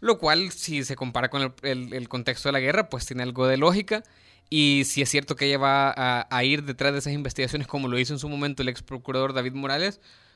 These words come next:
pues creo que eso puede, tiene que ser algo, por lo menos con lo que, u-, u-, esta frase tiene que ser algo con lo que la molestemos si el día de mañana hay un, algún caso prominente como suele haber en este país y, y, y la Procuraduría no se pronuncia.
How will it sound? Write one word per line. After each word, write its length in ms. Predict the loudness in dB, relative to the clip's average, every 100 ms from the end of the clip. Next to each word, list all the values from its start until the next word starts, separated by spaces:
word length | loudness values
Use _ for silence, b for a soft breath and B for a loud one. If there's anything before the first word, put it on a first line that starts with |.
| -10
pues 140 | -2
creo 160 | -2 -2
que 60 |
eso 180 | -6 -8
puede, 280 | -4 -2 -2
tiene 280 | -2 -2 0
que 100 | -2
ser 120 | -2
algo, 300 | -2 -4 -6
por 120 | -4
lo 60 | -2
menos 240 | -4 -4
con 200 | -6 -4
lo 120 | -4
que, 80 | -8
u-, 300 | -18 -20 -14 -6
u-, 120 | 0
esta 280 | 2 2 -2
frase 280 | 0 -2 -2
tiene 180 | -8 -6
que 80 |
ser 140 | -4 -4
algo 160 | -4
con 160 | -6 -4
lo 120 | -4
que 80 | -2
la 80 | -2
molestemos 680 | 0 -2 0 0 0 -4 -8 b b b
si 140 | -2
el 80 | 0
día 160 | 2 2
de 60 |
mañana 400 | 0 0 2 2 2
hay 160 | 0
un, 240 | 0 -2 -8
algún 280 | -10 -4 -2
caso 320 | 2 0 0
prominente 560 | -4 -2 0 0 0 -2
como 260 | -6 -8 -6
suele 240 | -2 0
haber 180 | 0 -2
en 60 |
este 160 | -4 -8
país 320 | -6 -6 -6
y, 160 | -8 -8
y, 240 | -8 -8 -6
y 380 | -4 -4 -6 -8
la 140 | -8
Procuraduría 540 | -8 -6 0 0 0 -2
no 100 | -4
se 80 |
pronuncia. 580 | -6 -2 0 2 0 -4